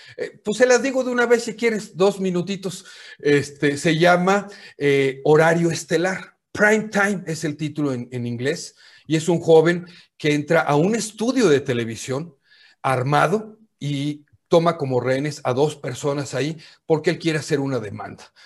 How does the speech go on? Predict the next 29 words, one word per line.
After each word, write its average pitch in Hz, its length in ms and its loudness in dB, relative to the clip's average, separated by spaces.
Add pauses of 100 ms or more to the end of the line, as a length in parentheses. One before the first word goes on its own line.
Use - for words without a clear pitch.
(220)
y 120 280 -8
quiere 151 240 0
salir 151 320 2
en 156 80 2
la 131 140 0
tele. 190 400 2 (280)
El 139 180 -2
problema 151 380 2
es 170 120 -2
que 170 140 2
es - 320 -4
el 143 360 0
treinta 143 460 0
y 143 120 -4
uno 190 500 -4 (200)
de 123 200 -6
diciembre 160 680 -4
de 131 160 -4
mil 165 320 -4
novecientos 143 840 -4
noventa 110 500 -6
y 110 100 -12
nueve, 120 420 -10 (400)
en 127 200 -6
plena 160 320 0
celebración 139 680 -4
de 156 80 2
Año 147 180 0
Nuevo, 165 380 2